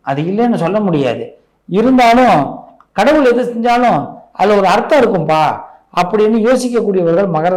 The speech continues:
ராசிக்காரர்கள். அதாவது ஏறத்தாழ சித்தர்களுக்கு சமம். மகரம்னாலே சித்தனுக்கு சமம் அப்படின்வாங்க. சித்தர்கள்லாம் யாரு? எதிர்காலத்தை பத்தி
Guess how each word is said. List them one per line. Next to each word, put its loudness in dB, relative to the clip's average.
ராசிக்காரர்கள். -8
அதாவது 2
ஏறத்தாழ 2
சித்தர்களுக்கு 0
சமம். 0
மகரம்னாலே 2
சித்தனுக்கு 0
சமம் -2
அப்படின்வாங்க. -6
சித்தர்கள்லாம் 2
யாரு? 2
எதிர்காலத்தை 2
பத்தி -4